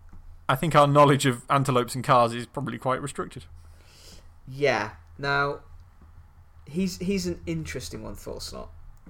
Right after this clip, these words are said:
Speaker 1: But isn't
Speaker 2: Really?
Speaker 1: he, uh, another replicant?
Speaker 2: No. Well, mm, he's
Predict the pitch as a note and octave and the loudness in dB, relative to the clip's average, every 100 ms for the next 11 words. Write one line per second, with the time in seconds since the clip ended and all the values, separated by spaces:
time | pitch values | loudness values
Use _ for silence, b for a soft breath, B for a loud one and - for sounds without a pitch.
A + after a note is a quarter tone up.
0 | - - - - - - - - - D#3+ | -20 -20 -20 -20 -20 -20 -20 -20 -10 -6
1 | C#3 F#3 A3 A3+ - G3+ A3+ A3 G3+ F#3 | 0 2 2 2 4 4 4 2 0 -2
2 | D#3 C#3 - - - - - - D3 - | -6 -10 -14 -20 -20 -20 -4 0 0 2
3 | D3 D#3+ D3+ D3 D3 - C3 - - - | 2 4 4 4 2 0 -6 -10 -14 -18
4 | - - - - - - - - - - | -20 -20 -20 -20 -20 -20 -20 -20 -20 -18
5 | A#2 A#2 B2 C3 B2+ A#2+ A2 C3+ D#3+ C#3 | -12 -8 -4 -2 0 -2 -2 4 6 6
6 | C3+ D#3 A#2+ - - - b - - E3+ | 2 -4 -8 -10 -16 -18 b -20 -8 -4
7 | F3 E3+ - | -4 -4 -8